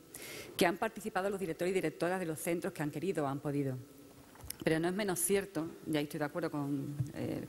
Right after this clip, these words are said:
con Carlos, que también deberían haber tenido en cuenta la opinión de los padres y madres que se preocupan por la educación de sus hijos y desean una educación de calidad y que deberían ha-, haberse tenido en cuenta más sus voces, ¿no? Lógicamente.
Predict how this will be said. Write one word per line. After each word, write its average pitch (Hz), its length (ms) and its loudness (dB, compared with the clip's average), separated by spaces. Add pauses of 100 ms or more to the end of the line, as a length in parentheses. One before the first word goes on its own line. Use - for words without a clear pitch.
(100)
con 139 160 0
Carlos, 165 400 0 (340)
que 175 120 6
también 165 280 4
deberían 196 240 2
haber 196 120 2
tenido 196 240 2
en 180 80 0
cuenta 185 260 2
la 185 80 2
opinión 170 320 0
de 175 60 0
los 160 100 -2
padres 175 380 0
y 151 100 2
madres 175 380 0 (360)
que 185 120 4
se 175 120 4
preocupan 180 360 0
por 185 100 0
la 160 60 4
educación 156 360 -2
de 175 60 0
sus 170 180 -6
hijos 175 120 2
y 165 80 4
desean 165 280 2
una 165 120 2
educación 160 340 0
de 156 80 -2
calidad 147 320 0
y 151 60 -2
que 160 80 -2
deberían 151 340 0
ha-, 147 220 -4
haberse 151 260 -4
tenido 156 220 0
en 151 60 -2
cuenta 156 260 0
más 151 180 -2
sus 156 160 -2
voces, 143 360 -2
¿no? 156 200 0
Lógicamente. 135 640 -2